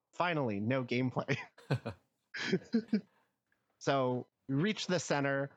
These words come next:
At the center is this pretty cool looking half absorbed Zohar emulator. Uh, your party, uh, stands around and comments on it pretty extensively. Cosmos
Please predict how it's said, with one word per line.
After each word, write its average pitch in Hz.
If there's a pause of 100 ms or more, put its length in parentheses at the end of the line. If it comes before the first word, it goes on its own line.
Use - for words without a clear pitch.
(220)
At 156
the 160
center 123
is 120
this 131
pretty 202
cool 156
looking 131
half 123
absorbed 113
Zohar 107
emulator. 117 (440)
Uh, 110
your 117
party, 123 (280)
uh, -
stands 143
around 120
and 110
comments 117
on 110
it 104
pretty 101
extensively. 113
Cosmos 143